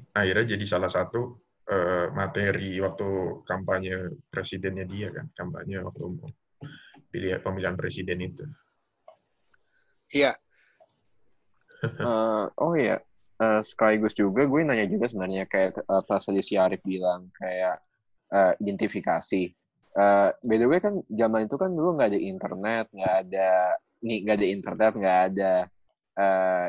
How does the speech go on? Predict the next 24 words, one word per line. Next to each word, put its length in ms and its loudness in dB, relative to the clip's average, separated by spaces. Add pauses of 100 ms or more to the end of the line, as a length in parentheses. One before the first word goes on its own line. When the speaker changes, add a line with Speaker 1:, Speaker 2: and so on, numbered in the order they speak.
(120)
Speaker 3:
ya 400 0
istilahnya 640 -8 (380)
mungkin, 680 -8
eh, 540 0
itu 160 -2 (240)
identif-, 480 -2 (100)
targetingnya 540 -2
gimana 240 -6
sih? 160 -6
Kayak 240 -8
targeting 400 -4
sama 240 -8
identifikasi 720 -6
gitu, 160 -10
eh, 320 -8
kapal-kapal 420 -2
musuh 220 -4
itu 160 0
Speaker 2:
Eh, 80 -14
Speaker 3:
seingat 180 0
Speaker 2:
eh, 140 4
Speaker 3:
gue 20 2
Speaker 2:
ini. 220 4
Speaker 3:
sih. 40 -12